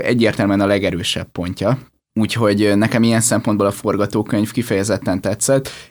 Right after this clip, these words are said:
és az is tetszett ellentétben a dzsungeltúrával, hogy nem volt, ö, agyon effektezve. Szerintem, ö,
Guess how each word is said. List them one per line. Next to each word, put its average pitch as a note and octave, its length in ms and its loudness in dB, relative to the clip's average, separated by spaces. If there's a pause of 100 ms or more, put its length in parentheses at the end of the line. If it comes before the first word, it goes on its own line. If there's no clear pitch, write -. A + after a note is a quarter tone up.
és - 140 -2
az C3+ 180 2
is C3 180 2
tetszett G2+ 500 -2
ellentétben G2+ 540 0
a G2+ 40 2
dzsungeltúrával, G#2+ 920 2
hogy A2 160 0
nem A#2+ 460 4
volt, G#2 400 2
ö, F#2+ 180 2
agyon F#2+ 280 0
effektezve. E2 760 -4 (360)
Szerintem, A#2 640 2
ö, G#2+ 220 2